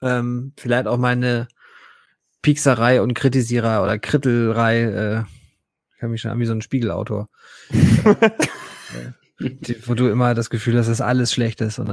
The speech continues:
Speaker 1: je-, also das, wie kann man, grausam und furchtbar. Ja, nee, so nicht,
Speaker 2: Fakten,
Speaker 1: ähm,
Speaker 2: Fakten, Fakten.
Speaker 1: ja,
Speaker 2: Ach nee,
Speaker 1: genau.
Speaker 2: das war Fokus, glaub ich.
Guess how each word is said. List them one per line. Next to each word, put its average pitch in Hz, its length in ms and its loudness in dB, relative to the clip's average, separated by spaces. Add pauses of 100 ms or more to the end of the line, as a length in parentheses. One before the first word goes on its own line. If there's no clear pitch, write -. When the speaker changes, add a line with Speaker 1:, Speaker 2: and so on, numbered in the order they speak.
Speaker 1:
je-, 120 260 -2
also 117 220 -6
das, 113 320 -6 (100)
wie 123 200 -8
kann 131 160 -2
man, - 100 -10
grausam 123 540 2
und 117 160 -6
furchtbar. 113 480 -2
Ja, 110 220 -4
nee, 120 260 -6 (340)
so 143 220 6
nicht, 170 180 6
Speaker 2:
Fakten, - 300 -2 (140)
Speaker 1:
ähm, 123 40 -4
Speaker 2:
Fakten, 127 380 0
Fakten. 107 480 -2
Speaker 1:
ja, 135 240 -4
Speaker 2:
Ach 107 160 4
nee, 110 100 6
Speaker 1:
genau. 101 80 6
Speaker 2:
das 98 120 2
war 98 60 2
Fokus, 104 380 -4
glaub 95 220 -2
ich. - 160 -14